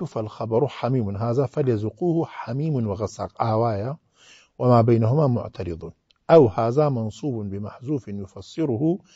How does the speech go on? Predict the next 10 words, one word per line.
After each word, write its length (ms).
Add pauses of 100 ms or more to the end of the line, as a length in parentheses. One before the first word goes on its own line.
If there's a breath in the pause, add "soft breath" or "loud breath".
(280 soft breath)
فليذوقوه 800 (480)
مثل 380
وإياي 580
فارهبون، 540 (300)
وعلى 340
هذا 440
فحميم 640
بتقدير 600 (400 soft breath)
وحميم. 520 (680)
أو 280